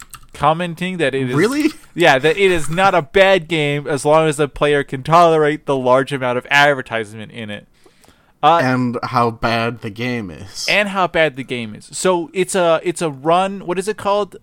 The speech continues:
Speaker 1: Uh, a, a surfer run, run, running surfing, surf runner.
Speaker 2: Yeah.
Speaker 1: Surf runner.
Speaker 2: Yeah, sure. We'll call it that.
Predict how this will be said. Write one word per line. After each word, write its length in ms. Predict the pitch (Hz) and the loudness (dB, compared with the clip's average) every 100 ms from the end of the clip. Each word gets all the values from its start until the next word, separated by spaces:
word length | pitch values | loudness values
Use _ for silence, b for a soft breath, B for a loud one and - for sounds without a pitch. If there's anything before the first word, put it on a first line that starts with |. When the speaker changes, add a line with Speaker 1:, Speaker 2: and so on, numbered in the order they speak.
| - | -8
Speaker 1:
Uh, 500 | 156 151 147 - 143 - _ | -4 -2 -4 -4 -6 -6 _
a, 60 | 147 | -8
a 40 | |
surfer 560 | 139 - 160 196 196 185 _ | -6 -4 -4 -4 -6 -8 _
run, 340 | 143 151 160 156 | -2 -2 -4 -8
run, 260 | 156 160 | -8 -6
running 280 | 156 156 170 | -6 -6 -8
surfing, 560 | 170 180 170 185 180 - _ _ _ _ | -8 -8 -8 -12 -14 -16 _ _ _ _
surf 260 | - 175 - | -8 -6 -4
runner. 360 | 175 180 190 190 | -4 -4 -8 -10
Speaker 2:
Yeah. 480 | 151 180 101 78 - _ | -4 -4 -4 -6 -14 _
Speaker 1:
Surf 280 | - 202 - | 0 0 2
runner. 180 | 127 139 | -4 -4
Speaker 2:
Yeah, 240 | 165 107 92 | -4 -4 -6
sure. 400 | - 131 92 101 _ | -6 -6 -6 -12 _
We'll 220 | - 139 143 | -12 -10 -6
call 280 | 139 104 | -4 -4
it 80 | 82 | -6
that. 320 | 92 101 - | -10 -8 -10